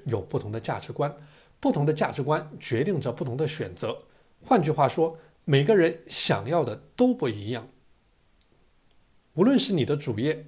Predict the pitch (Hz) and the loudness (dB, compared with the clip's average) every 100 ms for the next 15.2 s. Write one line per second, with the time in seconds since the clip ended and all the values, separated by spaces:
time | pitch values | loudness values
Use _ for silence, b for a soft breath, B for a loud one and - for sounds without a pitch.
0 | - 120 104 120 - 208 147 139 143 B | -8 -6 -4 -4 -2 -2 0 -4 -4 B
1 | B - 110 131 - 240 139 110 - 147 | B -8 -4 -2 2 4 4 0 0 0
2 | 147 143 - 107 - 151 - - - 160 | 0 -6 -4 -2 -2 -6 -8 -10 0 4
3 | 117 120 143 135 160 180 127 123 175 185 | 4 0 -2 -2 -4 -4 -2 -2 0 0
4 | 143 196 202 - 135 - 127 120 - 156 | 2 0 -2 -4 -6 -4 -4 -2 -4 -6
5 | 170 - 151 190 - 196 - 147 135 - | -6 -6 -6 -6 -6 -6 -6 -6 -8 -12
6 | b b b - - - 196 262 262 247 | b b b -6 -2 0 0 0 2 4
7 | 220 131 107 120 110 b b 156 123 101 | 4 2 0 -2 -6 b b -2 -2 0
8 | 156 123 113 104 95 113 123 - - - | 2 2 0 -2 -6 -10 -10 -16 -10 -6
9 | 147 117 120 107 - _ _ _ _ _ | -6 -6 -8 -10 -16 _ _ _ _ _
10 | _ _ _ _ _ _ _ _ _ _ | _ _ _ _ _ _ _ _ _ _
11 | _ b b b b - 139 220 226 107 | _ b b b b 2 6 8 6 4
12 | 147 160 B B - 143 113 196 185 208 | 2 0 B B -2 0 4 2 2 4
13 | 214 240 214 - 104 120 190 165 - 143 | 4 6 4 0 0 -2 -2 -2 -2 -4
14 | 147 - 139 160 123 139 131 127 107 95 | -4 -4 -6 -4 -4 -2 -4 -4 -6 -4
15 | 151 - | -6 -6